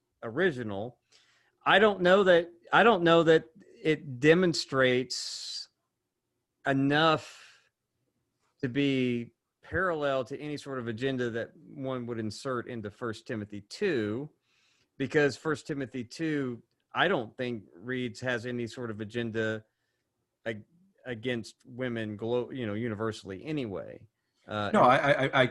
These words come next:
Speaker 2: I,
Speaker 1: Yeah.
Speaker 2: I agree with you. The, the, I think it's more a matter of someone's reading of First Timothy two would impact the insertion.
Speaker 1: Oh, and decide
Speaker 2: So,
Speaker 1: we need
Speaker 2: so
Speaker 1: something.
Speaker 2: there's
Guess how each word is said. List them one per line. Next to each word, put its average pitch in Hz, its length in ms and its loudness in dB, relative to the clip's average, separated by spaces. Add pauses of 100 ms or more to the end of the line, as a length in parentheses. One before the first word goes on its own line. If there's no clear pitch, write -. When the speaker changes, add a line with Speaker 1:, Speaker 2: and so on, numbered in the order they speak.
Speaker 2:
I, 131 120 4
Speaker 1:
Yeah. 127 100 2
Speaker 2:
I 123 60 6
agree 135 300 2
with 113 160 -2
you. 90 160 -2
The, 113 160 -2
the, 120 160 -4
I 117 80 2
think 135 240 -2
it's 123 160 -4
more 123 180 2
a 120 60 2
matter 110 280 0
of 95 120 -2 (180)
someone's 131 460 2
reading 139 420 4
of 113 140 0
First 117 280 -4
Timothy 101 400 -4
two 92 400 -4 (320)
would 117 240 -2
impact 131 640 0
the 101 120 -4
insertion. 104 440 -2
Speaker 1:
Oh, 160 380 8
and 139 300 -4
decide 131 420 2
Speaker 2:
So, 110 280 2
Speaker 1:
we 196 120 0
need 247 180 2
Speaker 2:
so 180 120 2
Speaker 1:
something. 143 100 4
Speaker 2:
there's 131 280 2